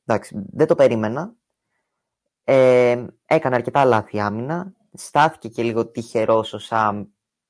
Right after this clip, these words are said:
πρ-, μέχρι, δηλαδή, η απόκριση που έκανε, που είπαμε, η δευ-, στο δεύτερο σουτ, εκεί στο ογδόντα εφτά, εμ, είναι λίγο, είναι και λίγο τύχη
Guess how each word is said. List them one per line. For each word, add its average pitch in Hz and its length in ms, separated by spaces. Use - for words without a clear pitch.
πρ-, 113 180
μέχρι, 107 800
δηλαδή, 110 340
η 110 80
απόκριση - 420
που - 80
έκανε, 117 240
που - 80
είπαμε, 113 280
η 98 320
δευ-, 117 260
στο - 220
δεύτερο 117 320
σουτ, 120 400
εκεί 110 280
στο 117 180
ογδόντα 107 320
εφτά, 120 560
εμ, 110 1040
είναι 139 240
λίγο, 139 560
είναι 147 180
και 127 100
λίγο 135 180
τύχη 127 600